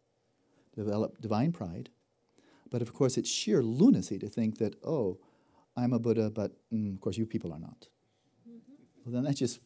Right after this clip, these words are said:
that's just kind of fabulous arrogance and ridiculousness. But actually start attending to that dimension of reality for everyone around us. It's called pure vision.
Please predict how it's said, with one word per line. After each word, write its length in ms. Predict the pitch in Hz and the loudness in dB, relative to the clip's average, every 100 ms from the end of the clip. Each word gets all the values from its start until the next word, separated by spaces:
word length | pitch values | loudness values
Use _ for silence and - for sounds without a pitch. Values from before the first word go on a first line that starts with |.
| - | -6
that's 200 | 123 117 | -6 -4
just 260 | 113 - | -6 -8
kind 220 | - 107 | -12 -8
of 80 | 98 | -8
fabulous 520 | - 101 104 90 87 - | -6 -6 -4 -6 -8 -6
arrogance 460 | 127 117 90 87 | -4 -4 -6 -10
and 100 | 104 | -8
ridiculousness. 680 | 101 104 120 90 - - - _ _ _ _ _ _ _ _ _ - | -6 -6 -6 -10 -14 -20 -20 _ _ _ _ _ _ _ _ _ -6
But 120 | 120 | 0
actually 360 | 135 139 143 | 0 0 -4
start 340 | 120 135 123 120 | -2 -2 -2 -4
attending 480 | - 135 131 123 120 | -6 -4 -2 -2 -4
to 240 | - 120 | -2 -2
that 340 | 120 120 120 | 0 -2 -4
dimension 380 | - 117 117 - | -4 -2 -2 -4
of 60 | 107 | -2
reality 400 | 107 107 110 104 | -2 -2 -6 -6
for 100 | - | -8
everyone 320 | 107 104 98 | -8 -8 -8
around 280 | 107 117 92 | -8 -8 -12
us. 300 | - - - _ _ _ _ _ _ _ _ _ _ _ _ | -16 -20 -20 _ _ _ _ _ _ _ _ _ _ _ _
It's 80 | |
called 200 | - 107 | -8 -8
pure 160 | - 117 | -4 -2
vision. 360 | 110 110 - | -2 -4 -8